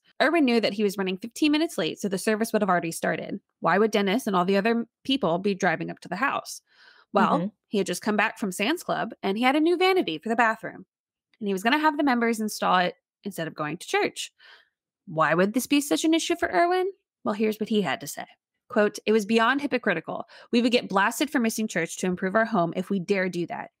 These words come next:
Speaker 1: Yet he found it okay to keep a bunch of people out of church for his own self-serving reasons. He acted super odd when our eyes met, convicted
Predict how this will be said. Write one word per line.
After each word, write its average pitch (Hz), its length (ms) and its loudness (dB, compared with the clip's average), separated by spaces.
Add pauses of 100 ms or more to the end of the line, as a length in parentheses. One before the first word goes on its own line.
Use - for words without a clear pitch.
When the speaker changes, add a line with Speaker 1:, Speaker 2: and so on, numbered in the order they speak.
(100)
Speaker 1:
Yet 214 120 2
he 240 100 0
found 240 240 0
it 233 140 0
okay 220 320 2
to 202 120 -8
keep 190 140 -2
a 190 80 0
bunch 190 240 -2
of - 60 -16
people 208 320 -2
out 196 160 2
of 294 80 -6
church 185 260 -4
for 185 120 -8
his 185 200 -2
own 202 220 2
self-serving 185 580 0
reasons. 165 480 -6 (480)
He 247 100 2
acted 226 380 0
super 277 400 0
odd 180 240 2
when 180 140 0
our - 120 -2
eyes - 220 -6
met, - 220 -8 (340)
convicted 254 420 0